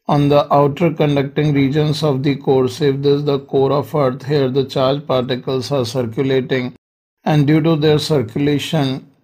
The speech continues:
they produce magnetic field, and, uh, this coil behaves like a magnetic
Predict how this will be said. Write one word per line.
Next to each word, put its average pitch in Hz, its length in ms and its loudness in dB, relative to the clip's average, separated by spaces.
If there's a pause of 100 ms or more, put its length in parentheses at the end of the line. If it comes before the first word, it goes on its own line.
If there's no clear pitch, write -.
(880)
they 147 260 2
produce 147 480 2
magnetic 139 680 0
field, 139 240 -2
and, 143 260 -2 (160)
uh, 139 260 -2 (160)
this 151 140 2
coil 135 400 0
behaves 139 480 0
like 131 340 0
a 139 80 -2
magnetic 127 680 -2